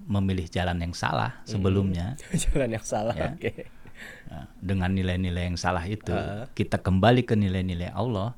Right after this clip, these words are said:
Speaker 2: Oke.
Speaker 1: maka cara terbaik untuk meyakinkan orang tua,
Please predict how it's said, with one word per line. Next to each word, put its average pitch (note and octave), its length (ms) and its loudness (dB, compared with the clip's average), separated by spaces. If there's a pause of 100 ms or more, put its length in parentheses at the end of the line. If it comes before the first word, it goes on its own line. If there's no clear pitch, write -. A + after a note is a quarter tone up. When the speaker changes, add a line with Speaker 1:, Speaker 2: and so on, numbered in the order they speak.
Speaker 2:
Oke. G#2 240 -12
Speaker 1:
maka A2+ 240 0
cara A#2+ 320 2
terbaik A#2 540 2 (160)
untuk A2+ 760 -2
meyakinkan A2+ 800 -2
orang G#2 400 -2
tua, G2 480 -4